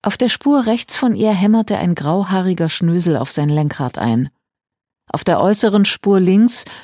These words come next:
starrten zwei Frauen mit identischen Profilen stur geradeaus. Mutter und erwachsene Tochter.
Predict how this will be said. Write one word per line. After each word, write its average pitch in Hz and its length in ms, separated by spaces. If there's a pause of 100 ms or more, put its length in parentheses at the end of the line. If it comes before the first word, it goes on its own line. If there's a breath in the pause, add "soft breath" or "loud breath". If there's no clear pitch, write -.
(180 loud breath)
starrten 240 420
zwei 214 220
Frauen 220 420
mit 214 160
identischen 196 600
Profilen 190 580
stur 220 360
geradeaus. 165 880 (800)
Mutter 175 380
und 151 140
erwachsene 151 540
Tochter. 135 540